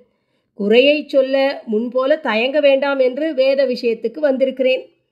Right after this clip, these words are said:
இந்த காரியத்துக்குத்தானே நான் வந்திருப்பதே. என் காரியத்தை எடுத்த எடுப்பில் சொல்லலாமா?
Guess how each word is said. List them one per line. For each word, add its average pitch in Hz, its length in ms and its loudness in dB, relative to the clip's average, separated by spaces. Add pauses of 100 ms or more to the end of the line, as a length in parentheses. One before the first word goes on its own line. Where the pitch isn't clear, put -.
(420)
இந்த 302 240 2
காரியத்துக்குத்தானே 294 1040 0
நான் 262 240 -4
வந்திருப்பதே. 262 640 0 (480)
என் 214 240 -2
காரியத்தை 302 640 0
எடுத்த 285 320 4
எடுப்பில் 285 420 2
சொல்லலாமா? 269 560 -2